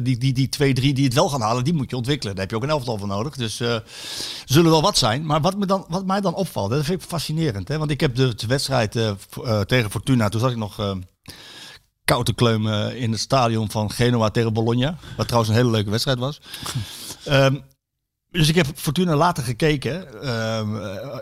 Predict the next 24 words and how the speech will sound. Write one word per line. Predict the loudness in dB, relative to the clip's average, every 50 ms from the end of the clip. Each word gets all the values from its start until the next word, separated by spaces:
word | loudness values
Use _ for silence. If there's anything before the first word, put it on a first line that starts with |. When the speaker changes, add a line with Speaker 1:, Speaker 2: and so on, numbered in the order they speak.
| -14 -14 _
Speaker 1:
vijftien | -2 0 0 0 2 2 2
minuten | 2 2 2 0 0
samenvatting. | 0 0 0 -2 -4 -6 -8 -8 -10 -10 -14 _ _ _ _ _ _ _ _ _ _ _ _
Speaker 2:
Heb | 4 4 6 6
je | 6
een | 6 6 6
samenvatting? | 6 4 4 4 4 2 2 0 -2 -2
Speaker 1:
Vijftien | 0 0 0 2 0 0 0
minuten, | 0 0 -2 -2 -2
ja. | -2 -2 -2 -2
Speaker 2:
Ja. | 0
Speaker 1:
Wel | 2 2
een | 0 0
geruime | 2 2 2 2 2 2
samenvatting. | 0 -2 -2 -2 -4 -8 -8 -4 0
Maar, | 2 2 2 2 -2 -8 -16 -8
maar | -2 0 2 2
dan | 4 4
laat | 4 4 4 2
hij | 2 2
dus | 2 2
die | 2 2 2
Gutsen | 2 2 2 2 0 0 0
invallen. | -2 -2 -2 -2 -2 -2 -4